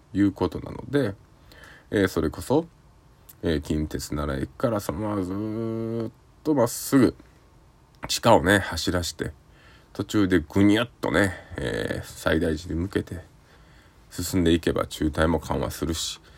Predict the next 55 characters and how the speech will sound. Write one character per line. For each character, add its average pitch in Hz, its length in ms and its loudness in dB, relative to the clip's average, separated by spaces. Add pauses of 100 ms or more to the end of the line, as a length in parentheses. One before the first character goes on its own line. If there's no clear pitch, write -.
(300)
え 73 420 4
ー、 - 40 2
い - 60 2
ろ 92 120 4
い 80 60 4
ろ 62 100 -2
ね、 92 220 4
利 78 100 0
活 - 340 -6
用 60 160 0
が 50 120 0
も 80 140 -4
っ - 20 -10
と - 180 -10
幅 - 240 -2
が 82 120 0
広 82 260 0
く - 100 -6
な 50 100 -2
る 82 120 -2
ん 85 100 0
じ - 80 -4
ゃ 52 60 -4
な 53 160 -2
い - 80 -4
か - 160 -8
と - 120 -4
い - 120 0
う - 80 -4
こ - 120 -8
と - 120 -12
で - 80 -10
す - 120 -14
よ - 120 -10
ね。 113 220 4 (1080)
え 82 60 0
ー、 73 320 2
生 78 80 0
き - 160 -12
て - 140 2
い 92 120 8
る 98 120 6
の 80 100 4
か 87 160 -2
な 87 140 4
と 80 100 -2
い 78 160 4
う 82 60 2
ぐ 82 120 0
ら 80 120 2
い 80 80 0
の 90 280 0
年 80 280 -2
数 - 180 -6
に 76 340 0